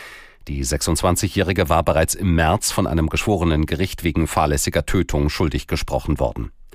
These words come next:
Bei den Dreharbeiten zu einem Western-Film hatte Baldwin zweitausendeinundzwanzig versehentlich eine Kamerafrau erschossen.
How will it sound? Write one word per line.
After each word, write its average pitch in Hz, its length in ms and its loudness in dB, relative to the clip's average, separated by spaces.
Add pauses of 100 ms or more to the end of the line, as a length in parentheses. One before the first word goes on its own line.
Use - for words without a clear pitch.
(580)
Bei 85 80 0
den 80 160 2
Dreharbeiten 98 640 2
zu - 100 0
einem 87 300 4
Western-Film 98 840 2
hatte - 180 -2
Baldwin 87 520 2
zweitausendeinundzwanzig 85 1200 0
versehentlich 92 680 0
eine 87 160 0
Kamerafrau 67 640 0
erschossen. 73 580 -2